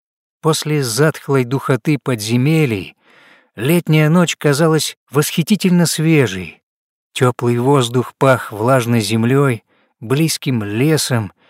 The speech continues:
и еще чем-то неуловимым, витающим в воздухе только в такие ясные июньские ночи. Где-то невдалеке выводил переливчатую трель соловей.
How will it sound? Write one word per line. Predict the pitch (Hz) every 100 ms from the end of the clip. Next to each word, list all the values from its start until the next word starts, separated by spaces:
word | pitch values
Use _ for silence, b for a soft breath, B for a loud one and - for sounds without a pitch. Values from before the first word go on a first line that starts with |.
| b b
и | -
еще | 180 180 - 170 131
чем-то | - 143 127 131
неуловимым, | 123 131 131 127 131 175 147 110 87 b b b
витающим | 107 131 - 147 139 113 - 113 107
в |
воздухе | 120 170 131 139 127 135
только | - 180 170 - 147 B B
в | -
такие | 143 - 156 147 131
ясные | 131 160 147 139 135 127 107 b b _
июньские | 143 135 135 143 127 - 135 123
ночи. | 131 120 92 - 85 - _ _ _ _ _
Где-то | 110 110 127 120
невдалеке | 120 107 120 120 - 175 151 110 _
выводил | 131 139 143 185 185
переливчатую | - 165 170 190 - 170 160 147
трель | - 180 185
соловей. | - 120 110 123 170 156 -